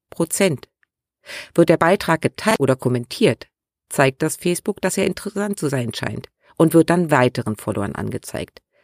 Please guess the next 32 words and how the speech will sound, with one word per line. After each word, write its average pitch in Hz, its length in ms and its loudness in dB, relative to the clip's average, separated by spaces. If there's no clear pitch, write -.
Hat 135 200 0
also 135 220 0
mehr 147 300 4
Reichweite. - 600 -4
Das 147 160 2
bedeutet 143 340 4
dann 143 120 2
übrigens 131 380 0
für 127 120 0
dich - 280 0
auch, - 140 -2
dass 160 180 -2
es 160 140 -2
okay 117 400 -2
ist, - 160 -2
die - 60 -6
gleichen 131 360 0
Inhalte 117 520 -2
öfter - 320 -2
zu 131 140 -6
teilen. 110 420 -8
Denn 131 140 6
so 139 180 4
stehen 147 280 0
die 123 80 0
Chancen 131 420 -4
hoch, 156 240 0
insgesamt 143 680 2
mehr 160 160 0
Leute 120 280 -2
zu - 140 -10
erreichen. 104 520 -8